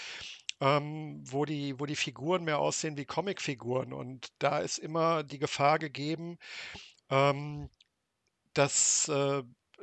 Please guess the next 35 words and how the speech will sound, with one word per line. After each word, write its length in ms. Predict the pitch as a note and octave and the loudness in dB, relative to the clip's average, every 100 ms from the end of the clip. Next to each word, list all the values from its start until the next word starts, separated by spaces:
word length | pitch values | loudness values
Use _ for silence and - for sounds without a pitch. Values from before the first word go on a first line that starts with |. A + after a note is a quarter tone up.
| - - | -18 -10
dass 220 | - C#3+ - | -4 0 0
das 120 | - | 0
unecht 480 | - D#3 D#3 - A#2+ | -2 -2 -2 -2 0
rüberkommt. 720 | D#3+ E3 - C#3 C#3 - - | 4 4 4 -2 -4 -6 -10
Also 120 | C#3 B2 | -6 0
ich 60 | |
meine 160 | A#2+ D#3+ | 2 2
jetzt 140 | D#3 | 2
nicht 240 | D#3+ - - | -2 -4 -4
Uncanny 560 | C#3+ C#3 - D3+ C#3 | -4 -2 -2 0 0
Valley-mäßig 760 | C3+ G3+ G#3+ C3+ C3+ - B2+ - | 2 2 0 0 -2 -4 -6 -6
unecht, 460 | C3 E3 E3+ E3 | -6 -4 -4 -4
sondern, 540 | - D3 D3 C#3+ C#3+ C#3+ - - - - - _ | -2 0 2 4 2 -2 -10 -10 -10 -12 -16 _
ähm, 680 | C#3+ C#3+ D3 D3 D3 D3 D#3+ | 4 4 2 -4 -8 -10 -6
sich 260 | C#3+ D3 - | -4 -4 -2
unfreiwillig 560 | D#3 - D#3+ D3 D3+ A#2 | -4 2 2 2 2 2
lustig 400 | D#3 - E3+ - | 0 0 -2 -2
macht 300 | A#2 - - | -4 -6 -4
über 180 | B2 | -2
die 80 | C3 | -2
Inhalte. 680 | - D3 C#3 B2+ C#3 - - | -2 -2 -2 -4 -6 -10 -10
Und 200 | - C3 | -8 -4
das 200 | C3 C#3+ | 0 0
Gefühl 320 | - - F3 D3 | -2 -4 -4 -2
hat 160 | E3 | -4
man 100 | E3 | -4
hier 140 | C3+ D3 | -4 -2
gar 260 | D3 F3+ | 0 0
nicht, 200 | G3 C3+ | -2 -6
obwohl 360 | C3 - C3+ E3 | -8 -4 -2 2
das 200 | D#3 - | 0 0
jetzt 300 | D3+ - - | -4 -2 -2
eine, 260 | C#3+ C#3+ C3 - - - - - - _ _ _ _ | 0 -2 -4 -10 -12 -12 -12 -16 -20 _ _ _ _
eine 100 | C#3+ | -2
rudimentäre, 920 | B2 E3 E3 D3 - D#3 A#3+ B3+ F3 | 0 0 0 0 0 2 4 4 2